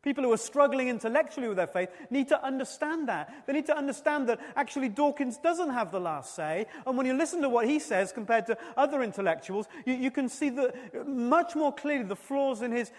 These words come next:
intellectual approach. And the fact he's getting so angry these days suggests that he finds himself in a certain amount of trouble if you follow these things.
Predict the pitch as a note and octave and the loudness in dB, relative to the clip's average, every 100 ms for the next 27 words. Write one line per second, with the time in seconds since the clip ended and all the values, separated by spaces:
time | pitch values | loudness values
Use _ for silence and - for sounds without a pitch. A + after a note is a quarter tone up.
0 | - A3+ G#3 A3+ G3+ G#3 A#3 A#3+ D#4 E4 | -10 -8 -4 -2 -2 -2 -4 -4 -2 -2
1 | G#3+ - - A3+ - C#4+ G#3+ A#3+ G#3+ A#3 | -2 -12 -10 -4 -2 -2 0 0 0 -2
2 | A#3 C4 E4 D4 A3 D3+ C3+ A#2 C#3 C#3+ | -2 0 0 0 -2 -4 -8 -8 -6 -4
3 | G3 - - - A3 F#3+ F3 - F3+ D#3+ | -6 -10 -20 -12 -4 -4 -4 -6 -8 -6
4 | E3+ D3 D3 F3 D3+ D#3+ D3 D#3+ D#3+ D3 | -6 -8 -6 -4 -4 -6 -8 -8 -8 -8
5 | C3+ C3 - A#3+ E3 A#2+ - - E3+ D#3+ | -12 -10 -6 -6 -6 -14 -20 -16 -14 -12
6 | - E3 C3+ B2 A2+ C#3+ D3 | -8 -8 -8 -12 -16 -18 -20